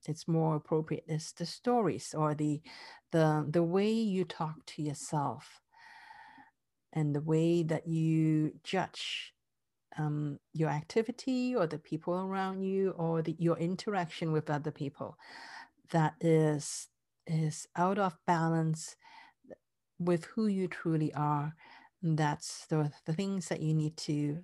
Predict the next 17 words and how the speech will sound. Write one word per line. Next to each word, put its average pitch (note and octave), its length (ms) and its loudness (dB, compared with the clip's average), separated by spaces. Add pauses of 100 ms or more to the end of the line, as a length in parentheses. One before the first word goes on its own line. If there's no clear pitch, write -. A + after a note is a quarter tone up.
look A3+ 420 -4
at. - 340 -4 (880)
Um, D#3 440 2
look G3+ 320 0
at F3+ 320 0 (340)
is, E3 720 2 (400)
look G#3+ 240 -2
at F3+ 260 -2
with, E3 340 2
um, D3 440 0 (1400)
in F3+ 220 6
neutrality. E3 880 2 (100)
That's - 300 -4
the E3 100 -2
best C#3+ 380 -2
way. C3+ 360 -6 (3000)
And E3 400 0